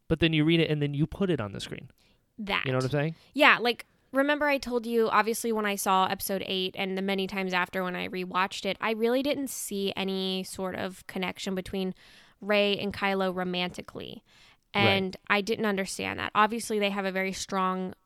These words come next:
Speaker 2: Force connection, but when I watched the movie, I didn't think, "Oh, these two characters love each other." And even when
Speaker 1: Uh-huh.
Speaker 2: I read the novelization, I don't think they love each other, but it is very
Speaker 1: Right.
Speaker 2: explicitly said that they do care about each other.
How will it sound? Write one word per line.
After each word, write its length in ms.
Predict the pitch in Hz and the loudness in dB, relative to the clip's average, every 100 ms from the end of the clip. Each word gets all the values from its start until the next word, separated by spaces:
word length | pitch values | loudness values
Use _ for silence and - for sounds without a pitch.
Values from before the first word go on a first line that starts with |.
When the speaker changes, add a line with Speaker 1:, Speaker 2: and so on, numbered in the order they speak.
| _ | _
Speaker 2:
Force 300 | - 202 190 | -4 -2 -2
connection, 520 | - 196 175 - 214 | -6 -6 -6 -6 -8
but 140 | 196 202 | -6 -4
when 120 | 208 | 0
I 80 | 202 | 0
watched 340 | 214 240 - | 2 0 0
the 80 | - | -4
movie, 480 | 202 196 190 190 185 - - - _ _ _ _ _ _ | -2 -2 0 -2 -4 -10 -20 -20 _ _ _ _ _ _
I 100 | 208 | 2
didn't 280 | 226 180 214 | 4 2 -2
think, 340 | 214 202 190 - | 0 0 -2 0
"Oh, 120 | 208 | 2
these 220 | 196 190 | 2 -4
two 140 | - | -4
characters 440 | 190 185 180 180 185 | -6 -6 -6 -8 -8
love 400 | 185 180 175 175 | -8 -6 -4 -6
each 240 | 160 - | -10 -10
other." 460 | - - - - - - - - | -8 -8 -10 -10 -12 -12 -20 0
And 140 | 269 302 | 2 4
even 240 | 320 359 | 4 4
when 120 | 330 | 4
Speaker 1:
Uh-huh. 80 | 285 | 4
Speaker 2:
I 20 | 247 | 4
read 220 | 214 220 | 2 0
the 80 | 208 | 2
novelization, 760 | 202 190 196 185 196 185 190 | 4 4 2 0 0 -2 0
I 140 | 135 | 2
don't 220 | 208 202 202 | 4 2 0
think 240 | 190 185 | -4 -2
they 120 | 175 | -6
love 300 | 175 185 226 | 0 4 4
each 180 | 202 - | 2 -4
other, 280 | - - - | -6 -6 -4
but 260 | 208 190 - - | -2 -4 -6 -2
it 160 | 214 | 0
is 160 | 202 190 | 0 -4
very 260 | 185 214 208 | 0 2 2
Speaker 1:
Right. 80 | |
Speaker 2:
explicitly 560 | 202 - 208 196 - 190 | 2 -4 -4 -4 -4 -6
said 200 | - 190 | -4 -4
that 100 | - | -2
they 140 | 190 185 | -4 -2
do 260 | 202 202 | 2 2
care 380 | 190 - 208 240 | 2 -4 0 0
about 280 | 185 175 - | 0 -2 -6
each 200 | 190 - | -10 -8
other. 340 | - - - | -8 -8 -12